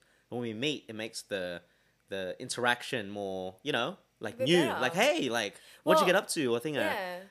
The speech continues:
Speaker 1: you know what I wanted to touch on? I thought we were, like, getting too far from the topic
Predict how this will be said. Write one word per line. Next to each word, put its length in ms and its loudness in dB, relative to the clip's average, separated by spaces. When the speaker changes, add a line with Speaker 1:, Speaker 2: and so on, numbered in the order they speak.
Speaker 1:
you 160 -4
know 120 2
what 120 4
I 80 6
wanted 280 -2
to 80 -10
touch 340 -8
on? 220 -6
I 60 -6
thought 180 -4
we 60 -4
were, 140 -2
like, 320 -8
getting 220 -6
too 240 -8
far 280 -6
from 160 -14
the 60 -10
topic 420 -12